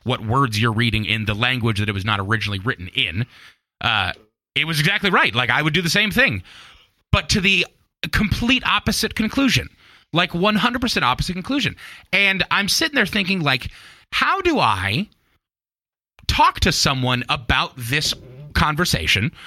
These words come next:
How do I talk to someone who that is their viewpoint as well, of like, yes, I am reading my Bible, and yes, I am taking it in, and yes, I'm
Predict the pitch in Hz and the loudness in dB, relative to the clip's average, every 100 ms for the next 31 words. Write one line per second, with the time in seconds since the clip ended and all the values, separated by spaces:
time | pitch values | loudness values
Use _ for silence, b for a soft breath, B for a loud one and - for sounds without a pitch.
0 | B B - 220 240 214 - 185 170 156 | B B -2 0 2 0 2 0 0 0
1 | - 135 131 110 139 123 101 139 143 160 | 0 0 0 2 2 0 0 0 2 0
2 | 107 107 131 233 180 117 110 120 101 104 | -2 0 2 2 2 2 2 0 -2 -2
3 | 113 123 220 135 92 101 107 110 - B | -2 0 0 0 -2 -2 -2 -2 -6 B
4 | B 147 196 - 151 214 240 139 113 113 | B -4 -2 0 0 2 2 2 2 0
5 | 101 92 92 78 82 98 151 - 147 220 | 0 0 -2 -2 -2 0 -2 0 0 2
6 | 285 - 127 117 104 92 78 85 135 202 | 0 0 -2 -2 -2 0 0 0 0 0
7 | 202 | -2